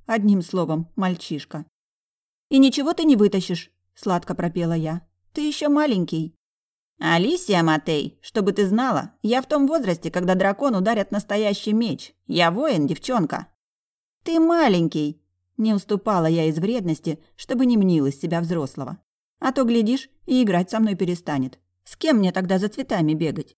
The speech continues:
С кем камешки цветные в расщелинах собирать? А мальков смотреть? Удумал он вырасти. «Маленький ты еще, Фроди, и все тут». Я топнула ногой, чтобы придать вес своим словам. «Неправда. Вот, смотри».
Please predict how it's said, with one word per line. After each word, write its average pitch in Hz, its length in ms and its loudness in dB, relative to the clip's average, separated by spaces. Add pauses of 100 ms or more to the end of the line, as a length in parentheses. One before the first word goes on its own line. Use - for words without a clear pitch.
С - 120 -20
кем 277 200 2
камешки 220 400 -2
цветные 214 400 -2
в 196 60 0
расщелинах 196 500 0
собирать? 175 480 -4 (280)
А 247 120 0
мальков 170 380 0
смотреть? 220 540 -6 (580)
Удумал 196 480 4
он 156 200 0
вырасти. 175 580 0 (640)
«Маленький 180 480 2
ты 165 80 -2
еще, 160 240 -2
Фроди, 175 360 -2
и - 20 -4
все 214 240 -2
тут». 202 240 -6 (380)
Я 185 180 0
топнула 156 400 -4
ногой, 180 340 0
чтобы 160 280 -4
придать 175 360 -2
вес 214 340 -2
своим 160 320 -2
словам. 175 520 -4 (640)
«Неправда. 190 840 0 (120)
Вот, 233 320 2
смотри». 220 560 -2